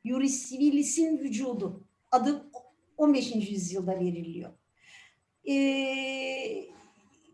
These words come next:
bilmiyorum sonraki, e, yıllardaki, yüzyıllardaki, e, Digesta'nın kullanımına burada, e,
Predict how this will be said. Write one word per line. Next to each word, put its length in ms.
bilmiyorum 500
sonraki, 680
e, 380
yıllardaki, 760
yüzyıllardaki, 1040
e, 200
Digesta'nın 760
kullanımına 840
burada, 520
e, 60